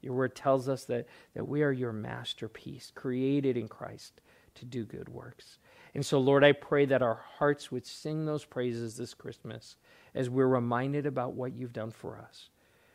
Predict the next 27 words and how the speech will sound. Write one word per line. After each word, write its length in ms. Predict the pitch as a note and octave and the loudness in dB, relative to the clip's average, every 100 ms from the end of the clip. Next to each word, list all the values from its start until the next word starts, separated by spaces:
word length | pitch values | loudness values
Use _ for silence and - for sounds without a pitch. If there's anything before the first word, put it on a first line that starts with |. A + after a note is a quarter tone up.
| _ | _
But 160 | - - | -12 -4
then, 180 | B2+ B2+ | -2 2
Lord, 240 | B2 A2 | 2 2
that 140 | A#2+ | -2
we 160 | - B2 | -4 -6
would 160 | A#2+ A#2 | -6 -6
also 320 | A#2 - A#2 | -6 -6 -10
declare 520 | A2 - - B2 B2+ | -10 -14 -6 -2 -2
those 200 | B2+ B2+ | -2 -8
praises 480 | - A2+ A#2 B2 A2+ | -10 -12 -10 -12 -14
out 280 | A2 A2 - | -14 -14 -12
loud 340 | A2 A2 A2+ _ _ _ _ _ - | -14 -14 -16 _ _ _ _ _ -6
everywhere 560 | B2+ B2+ C3+ C3 B2+ | -4 -2 -2 0 -2
we 160 | B2+ C3 | -2 -4
go 360 | A#2+ A2+ A#2 A2+ | -6 -14 -14 -10
and 180 | C3+ C#3 | -10 -10
anywhere 520 | C3 C3+ C#3 C3 C3+ C3 | -8 -6 -6 -2 0 0
we 200 | C3 B2 | -4 -8
can. 480 | - A#2 A2+ A#2+ B2 _ _ _ _ _ | -12 -14 -12 -16 -20 _ _ _ _ _
Thank 300 | - C#3 B2 | -4 -2 -2
you, 100 | A#2+ | -6
Lord, 280 | A#2 A#2+ A#2 | -6 -8 -8
that 120 | C3 | -10
we've 180 | B2 A#2+ | -10 -12
been 160 | - A#2 | -12 -12
set 220 | - A#2 | -12 -12
apart. 420 | A#2+ - G2+ A#2+ | -12 -14 -16 -16